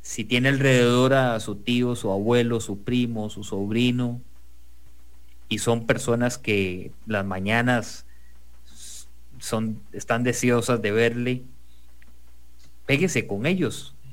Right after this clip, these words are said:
contágiese con ellos y, y llévelos a todo lugar siempre, aunque sea en el pensamiento. Y por último, a los que somos empre-, emprendedores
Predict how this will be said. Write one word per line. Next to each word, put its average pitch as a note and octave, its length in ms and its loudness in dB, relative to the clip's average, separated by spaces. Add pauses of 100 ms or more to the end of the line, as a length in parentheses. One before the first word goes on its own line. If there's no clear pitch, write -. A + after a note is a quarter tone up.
(540)
contágiese B2 640 -2
con A#2+ 200 -4
ellos D#3 380 0
y, G2+ 420 -4 (260)
y G#2 80 -10
llévelos C3 440 4
a A2+ 120 -2
todo C#3 240 6
lugar C#3 400 2
siempre, C#3+ 380 -2
aunque A2 200 -2
sea A#2+ 120 -2
en C3 80 -2
el C#3+ 100 -2
pensamiento. B2 720 -2 (1000)
Y D3 120 2
por C#3+ 260 6
último, G#2+ 640 2 (1080)
a - 40 -10
los A2+ 180 -4
que A2+ 100 2
somos D#3 320 2
empre-, C3+ 460 0
emprendedores A2+ 960 2